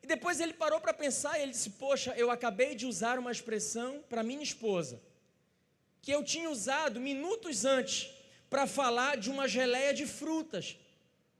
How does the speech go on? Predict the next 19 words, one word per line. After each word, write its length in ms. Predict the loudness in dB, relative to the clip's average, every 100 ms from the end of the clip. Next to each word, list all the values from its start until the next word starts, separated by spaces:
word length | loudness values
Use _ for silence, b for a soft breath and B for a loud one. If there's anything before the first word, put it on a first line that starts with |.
| _ _ _ -2
Ele 140 | 0 0
disse 220 | -2 -2
que 60 | -2
ele 100 | 0
tinha 160 | 0
acabado 440 | 2 0 2 0 -2
de 80 |
dizer: 300 | -6 -2 2
"Eu 240 | 4 4 2
amo 320 | 2 2 0
essa 260 | -2 -2 -2
geleia 380 | -2 -2 -2
de 80 | -4
frutas." 580 | -8 -8 -8 -10 -16 -20 _ _ _ B B B B
E 80 | 4
aquilo 280 | 6 2 2
mexeu 380 | 2 2 -2
com 200 | -2 -2
ele. 380 | 2 2 0 -4